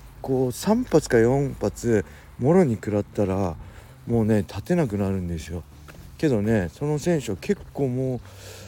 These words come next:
う、な-、もう十発近くもらってて、もうほんと真っ赤っかになってるのに、結構立ってるんですよね。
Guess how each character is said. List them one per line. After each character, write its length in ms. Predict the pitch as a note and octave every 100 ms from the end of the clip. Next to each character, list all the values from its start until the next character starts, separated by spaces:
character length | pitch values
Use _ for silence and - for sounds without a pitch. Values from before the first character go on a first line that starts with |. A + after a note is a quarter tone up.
| - -
う、 20 | G2+
な-、 80 | G2+
も 220 | A2 A#2
う 40 | G#2+
十 180 | A2+ G2+ -
発 180 | C#3+ -
近 240 | - E3+
く 100 | B2+
も 120 | A2+
ら 100 | A#2+
っ 40 | A#2+
て 200 | - B2+
て、 280 | A2+ A2+ G2+
も 260 | G#2+ A2
う 40 | F2
ほ 100 | C3
ん 80 | C#3+
と 140 | C#3+
真 180 | A#2 G#2
っ 60 | -
赤 100 | -
っ 20 | -
か 180 | -
に 100 | F3+
な 60 | B2+
っ 40 |
て 200 | G2+ -
る 120 | G#2 G2+
の 140 | F#2
に、 240 | G#2 G2+ - - - - - - - -
結 120 | F#3+
構 120 | C#3
立 200 | - -
っ 40 | F3+
て 300 | - - A#2
る 100 | F#2
ん 100 | E2
で 80 |
す 80 | -
よ 80 | F2+
ね。 180 | G#2+